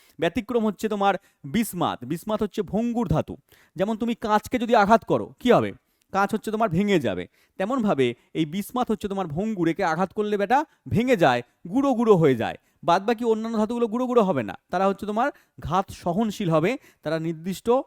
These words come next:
আকারে পরিবর্তন হয়ে যাবে। তাহলে মনে রাখবে ব্যতিক্রম হচ্ছে বিসমাথ, যেটা হচ্ছে ভঙ্গুর। তিন নম্বর পয়েন্ট আমরা পেয়ে গেলাম। চার নম্বর পয়েন্ট কি বলেছে? চার নম্বর পয়েন্ট বলেছে ধাতুগুলো তাপ এবং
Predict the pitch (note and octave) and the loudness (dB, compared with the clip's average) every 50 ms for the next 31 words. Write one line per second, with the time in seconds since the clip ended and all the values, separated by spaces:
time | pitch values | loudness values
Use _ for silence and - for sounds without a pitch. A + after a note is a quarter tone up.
0 | _ - - C#3+ D#3 - F3 F#3 G#3+ - - C4 C4+ B3 A3+ F3+ C#3+ - D#3+ C#3 | _ -6 -4 -4 -2 -2 -2 -2 -2 -2 -2 -2 0 2 2 2 2 0 -4 -6
1 | A#2 A#2 G#2 G2+ F#2+ F#2 F#2 F#2+ - _ _ _ _ _ _ - D3+ C#3+ D#3 E3 | -4 -4 -6 -4 -4 -6 -6 -8 -12 _ _ _ _ _ _ -10 -8 -8 -6 -6
2 | F#3 G3+ G#3 G#3 G3+ G#3+ A3+ F3+ E3+ C#3+ - G3 E3+ - G#3+ G#3+ F#3+ G3 F3+ - | -4 -4 -4 -2 -2 -2 -2 -2 -2 -4 -4 -6 -6 -4 -4 -4 -2 -4 -4 -4
3 | F#3+ D3+ E3 D#3 - - F#3+ A#3 C#4 - - D#3 - D#3+ D#3+ D3 - A3 F3 C3+ | -4 -4 -4 -6 -6 -6 -6 -6 -6 -6 -8 -6 -4 -4 -4 -4 -4 -6 -4 -2
4 | D3 F#3 G3 F3+ B2+ G#2 F#2 - - _ - A3 A3+ A3 A#3+ B3 A#3+ B3+ A#3 A#3+ | -2 -2 -2 -2 -4 -6 -8 -8 -12 _ -4 -4 -2 -2 0 0 0 0 2 0
5 | A#3 G#3+ G#3 A3 G#3+ G#3 G#3 - G3+ G3 F#3 F#3+ F#3+ G3+ A#3+ C4 B3 - A3+ G3+ | 0 0 0 -2 -2 0 0 2 2 2 2 2 2 2 0 0 -2 0 0 0
6 | G3+ G#3 G#3+ G#3+ A3 G#3 - G3+ G3 F#3+ E3+ F3 F#3+ F3+ F#3+ F#3+ F3 - A#3 A#3+ | 0 0 -2 -2 -2 -2 -2 -2 -4 -4 -6 -4 -2 0 0 0 0 2 0 0
7 | - A3+ F#3 F#3+ G3 G3+ G3+ G#3+ F#3+ - F#3+ F3+ E3+ E3 E3+ F3 E3+ - G#3 D3+ | 0 -2 -4 -2 -4 -4 -4 -4 -4 -2 -4 -4 -2 -2 -2 -2 -2 -2 -4 -4
8 | C#3 D3+ D3 - G3 F#3+ F3+ G3 G3 G3+ G#3 G#3+ A3 G#3+ - _ _ _ _ _ | -4 -6 -6 -6 -6 -6 -4 0 2 4 4 4 4 0 -2 _ _ _ _ _
9 | _ - G3+ G3 A3 A3+ A#3+ A#3+ - G#3 F#3+ F3 G3+ G#3 G#3 | _ -2 -2 0 2 2 2 2 2 2 0 0 0 -4 -6